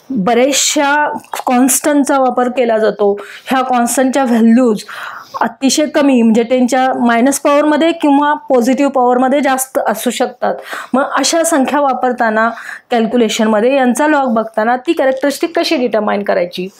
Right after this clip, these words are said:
तर ही जर standard फॉर्ममध्ये असेल संख्या तर तिची, तिची characteristic zero येणार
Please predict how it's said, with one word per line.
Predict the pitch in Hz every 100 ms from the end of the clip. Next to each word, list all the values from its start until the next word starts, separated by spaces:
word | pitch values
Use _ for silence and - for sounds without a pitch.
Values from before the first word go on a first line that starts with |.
| - - - -
तर | 254 285 - - - _ _ -
ही | - 294 294
जर | 330
standard | 330 320 240 240 330
फॉर्ममध्ये | 339 320 302 269 254
असेल | 233 240 233
संख्या | 240 220 214 220 214
तर | 233 220
तिची, | 226 254 269 294 - 202 220 -
तिची | 254 285
characteristic | 262 240 240 262 - 269
zero | 233 302 269
येणार | 208 190